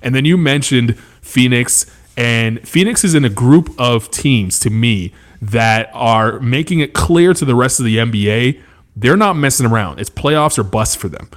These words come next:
Um, when, when you look at the, the moves that they did this offseason, um, I, I think you could put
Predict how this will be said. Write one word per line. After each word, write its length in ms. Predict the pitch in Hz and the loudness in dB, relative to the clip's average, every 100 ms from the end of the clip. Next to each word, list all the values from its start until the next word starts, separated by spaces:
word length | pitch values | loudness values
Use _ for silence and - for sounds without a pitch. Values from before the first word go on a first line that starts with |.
| - - | -20 -14
Um, 540 | 107 110 107 101 101 104 | -4 -2 0 -2 -6 -8
when, 200 | 113 113 | -6 -4
when 120 | 120 | 0
you 100 | 127 | 2
look 280 | 127 147 151 | 4 2 2
at 120 | 147 | 0
the, 80 | 143 | 0
the 180 | 120 117 | -2 -2
moves 300 | 117 131 131 | 2 4 4
that 100 | 123 | 2
they 120 | 110 | -2
did 260 | 101 131 120 | 0 0 0
this 160 | 110 | -2
offseason, 800 | 117 107 - - 160 123 101 92 - - - | 0 0 0 0 0 -2 -2 -4 -10 -20 -12
um, 560 | - 107 104 104 98 107 | -4 -2 -2 -2 -6 -6
I, 300 | 135 110 113 | -6 -4 -2
I 40 | 135 | -2
think 180 | 143 135 | 0 0
you 80 | |
could 160 | 123 - | -2 0
put 240 | 131 - | 0 -2